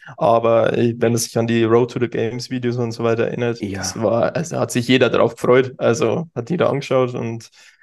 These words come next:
Speaker 1: ähm, es fehlt halt einfach, vor allem, die haben ja eigentlich so mit der CrossFit YouTube-Page und, äh, auf Social Media eigentlich so eine Macht, um das einfach zu verbreiten und passiert halt nichts.
Speaker 2: Und das ist das Witzige, was mir jetzt aber gerade so spontan auch in den Kopf kommt, ist,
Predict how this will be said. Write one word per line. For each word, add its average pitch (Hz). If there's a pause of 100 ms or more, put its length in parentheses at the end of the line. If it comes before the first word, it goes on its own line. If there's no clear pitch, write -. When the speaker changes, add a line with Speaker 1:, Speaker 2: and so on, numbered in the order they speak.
(200)
Speaker 1:
ähm, 117 (560)
es -
fehlt 131
halt 123
einfach, 110
vor 110
allem, 120
die 117
haben 123
ja 120
eigentlich 113
so 113
mit -
der 107
CrossFit -
YouTube-Page 120
und, -
äh, -
auf -
Social 120
Media 123 (420)
eigentlich 110
so 131
eine 120
Macht, 117
um 120
das 113
einfach 113
zu 113
verbreiten 131
und - (200)
passiert 127
halt -
nichts. - (440)
Speaker 2:
Und 131
das 117
ist 120 (140)
das 110
Witzige, 117
was -
mir 107
jetzt 104
aber 107
gerade 120
so 113
spontan 120
auch 110
in 104
den 110
Kopf 131
kommt, -
ist, -